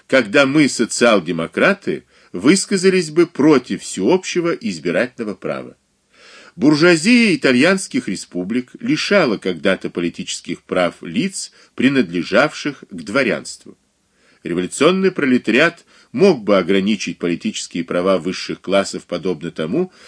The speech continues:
как высшие классы ограничивали когда-то его политические права». Речь Плеханова встречена рукоплесканиями и шиканьем.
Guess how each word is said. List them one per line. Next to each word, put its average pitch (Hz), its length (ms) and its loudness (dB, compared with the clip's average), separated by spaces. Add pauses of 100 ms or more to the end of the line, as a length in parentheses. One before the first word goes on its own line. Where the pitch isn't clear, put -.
(140)
как 127 260 0
высшие 101 520 2
классы 127 640 0 (240)
ограничивали 95 800 -2
когда-то 147 500 -4
его 107 240 -4
политические 92 680 -10
права». 65 340 -12 (3750)
Речь 190 380 4
Плеханова 190 920 4 (400)
встречена 170 760 2
рукоплесканиями 151 1200 0
и 143 220 -4
шиканьем. 69 800 -2